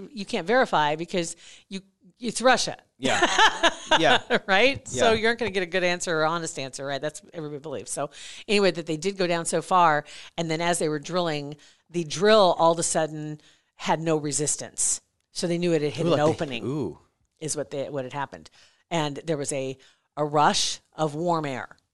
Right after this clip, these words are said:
Speaker 1: and they were eight miles down. Now, I don't even know how far you can drill down. How far, like, an oil well? How car-, there you go, fact checker.
Speaker 2: Mm.
Speaker 1: How far can an oil well drill drill? Right?
Speaker 2: Drill, drill.
Speaker 1: How many licks to the center of it?
Speaker 2: Okay.
Speaker 1: Yeah.
Speaker 2: How
Speaker 1: One, two, three.
Speaker 2: far
Speaker 1: <laughs>
Speaker 2: can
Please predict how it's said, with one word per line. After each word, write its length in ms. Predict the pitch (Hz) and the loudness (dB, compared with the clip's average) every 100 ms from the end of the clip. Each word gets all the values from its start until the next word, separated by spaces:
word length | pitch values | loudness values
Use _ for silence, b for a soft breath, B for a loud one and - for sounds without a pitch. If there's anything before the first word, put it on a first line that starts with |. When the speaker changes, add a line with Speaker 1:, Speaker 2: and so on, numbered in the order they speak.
| _ - | _ -8
Speaker 1:
and 160 | 170 | 0
they 100 | 175 | 0
were 260 | 160 147 143 - | 2 0 -2 -4
eight 180 | 180 160 | -4 -4
miles 380 | 151 135 120 | -6 -6 -8
down. 300 | 113 120 78 _ _ _ _ _ _ _ _ _ - | -10 -12 -14 _ _ _ _ _ _ _ _ _ -14
Now, 140 | 147 | -2
I 100 | 214 | 2
don't 100 | 330 277 | 2 2
even 120 | 196 | 0
know 60 | 175 | 0
how 100 | 165 | 2
far 160 | 170 | 2
you 100 | 156 | 0
can 120 | 147 143 | -2 -8
drill 180 | 143 | -6
down. 180 | 143 120 | -4 -4
How 120 | 170 | -2
far, 180 | 226 285 | 2 4
like, 160 | 202 - | 4 0
an 80 | - | -2
oil 240 | 165 147 139 | 0 0 0
well? 160 | 117 | -4
How 160 | 190 190 | -2 -2
car-, 240 | 226 - 185 170 | 0 0 -2 -4
there 140 | 175 | -2
you 120 | 151 | -2
go, 100 | 127 | -6
fact 260 | - 123 - | -6 -8 -8
checker. 280 | 127 139 - B | -10 -10 -12 B
Speaker 2:
Mm. 60 | 196 | 0
Speaker 1:
How 180 | 254 302 | 4 4
far 280 | - 262 269 | 6 6 4
can 100 | 196 | 0
an 80 | 165 180 | -4 2
oil 300 | 196 196 175 | 4 4 4
well 240 | 160 156 | 2 2
drill 380 | 143 143 139 139 | -2 -4 -2 -4
drill? 420 | 127 135 110 - _ _ _ _ _ _ _ _ _ _ _ _ - | -6 -6 -6 -8 _ _ _ _ _ _ _ _ _ _ _ _ -8
Right? 340 | 156 190 185 | -4 -4 -8
Speaker 2:
Drill, 200 | - - | -16 -16
drill. 100 | - | -12
Speaker 1:
How 80 | 185 | -10
many 160 | 185 170 | -6 -6
licks 280 | 156 147 - | -6 -6 -6
to 60 | 147 | -6
the 80 | |
center 280 | - 151 139 | -6 -8 -6
of 120 | 131 | -6
it? 20 | 135 | -4
Speaker 2:
Okay. 140 | 117 - - | -4 -8 -14
Speaker 1:
Yeah. 60 | - | -4
Speaker 2:
How 280 | 120 127 135 | 2 4 2
Speaker 1:
One, 320 | 202 214 214 | 0 -6 -12
two, 260 | - 170 165 | -12 -14 -14
three. 180 | - - | -18 -8
Speaker 2:
far 400 | 110 101 98 95 98 - | 0 2 2 -2 -6 -2
Speaker 1:
<laughs> 180 | 226 113 | 0 0
Speaker 2:
can 340 | 107 101 | 0 -4